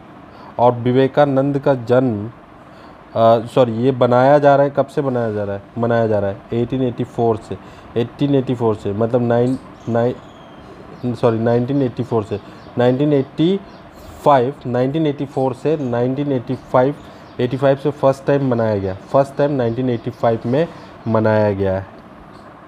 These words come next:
ऐसे first time कब मनाया गया, ये ज़रूरत नहीं है,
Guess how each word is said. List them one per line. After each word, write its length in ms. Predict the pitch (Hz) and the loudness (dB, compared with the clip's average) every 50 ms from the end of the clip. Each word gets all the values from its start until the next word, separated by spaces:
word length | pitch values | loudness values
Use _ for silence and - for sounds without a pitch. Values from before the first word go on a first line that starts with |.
| - - - - - - - - - - - - - - - - - - - - - - - - - - - - - - - - - - - - - - - - - - - - - - - - - - - - - - - - - - - - - - - - - - - - - - - - - - - | -20 -20 -20 -20 -20 -20 -20 -20 -20 -20 -20 -20 -18 -18 -18 -18 -18 -16 -16 -16 -18 -18 -18 -18 -18 -18 -18 -18 -18 -18 -18 -18 -16 -16 -16 -16 -16 -16 -16 -16 -16 -16 -16 -16 -16 -16 -16 -18 -18 -16 -16 -16 -16 -14 -16 -16 -16 -16 -18 -18 -18 -18 -18 -18 -18 -18 -18 -18 -18 -18 -18 -18 -10 -2 0
ऐसे 180 | - 123 - | 0 0 0
first 280 | 139 - 151 143 143 - | 2 2 2 2 2 2
time 140 | 156 147 143 | 0 0 0
कब 140 | 135 139 135 | 0 0 0
मनाया 280 | 135 131 131 131 131 | 0 2 2 2 0
गया, 140 | 123 131 127 | 0 0 -2
ये 200 | 123 123 120 117 | -2 -2 -2 -2
ज़रूरत 400 | 107 110 107 113 117 117 113 - | -2 -2 -2 -2 -2 -4 -4 -4
नहीं 160 | 113 107 98 | -4 -4 -4
है, 120 | 101 123 | -6 -8